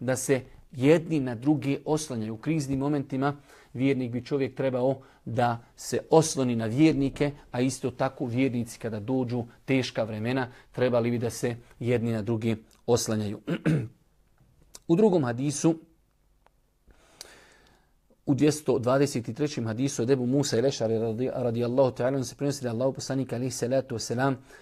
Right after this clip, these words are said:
kazao jedan interesantan hadis. U to vrijeme, u to vrijeme, e, ljudi su raspolagali, kada je u pitanju oružje, imali su svoja koplja i strijele.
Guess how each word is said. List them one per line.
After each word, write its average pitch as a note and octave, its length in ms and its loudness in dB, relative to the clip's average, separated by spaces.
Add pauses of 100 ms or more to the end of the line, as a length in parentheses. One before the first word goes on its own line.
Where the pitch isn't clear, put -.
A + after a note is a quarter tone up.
(120)
kazao B2+ 340 2
jedan B2+ 220 0
interesantan B2+ 640 -4
hadis. D3+ 400 -4
U A3 120 -2
to F#3+ 200 2
vrijeme, B2 480 0 (500)
u D#3 100 -2
to D#3 160 2
vrijeme, C#3+ 400 2 (300)
e, B2+ 120 -2
ljudi B2+ 240 -2
su B2 160 -6
raspolagali, A#2+ 640 -2
kada A#2 180 -4
je - 20 0
u G#2+ 40 -2
pitanju B2+ 440 -2
oružje, C#3+ 520 -2 (220)
imali D#3 300 0
su C3 120 -8
svoja C#3+ 260 -2
koplja D3+ 540 0
i C3 60 -4
strijele. A#2+ 520 0